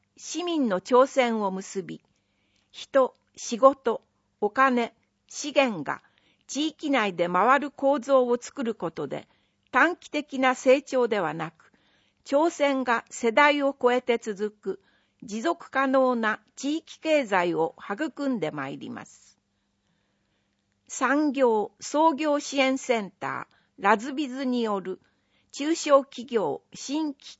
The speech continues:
開業の支援。東公園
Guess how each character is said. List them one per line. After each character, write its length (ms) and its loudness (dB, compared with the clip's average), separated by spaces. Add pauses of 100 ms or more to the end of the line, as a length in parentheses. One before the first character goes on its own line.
開 280 4
業 280 0
の 240 -8
支 260 -8
援。 300 -6 (1300)
東 500 2
公 300 2
園 240 -6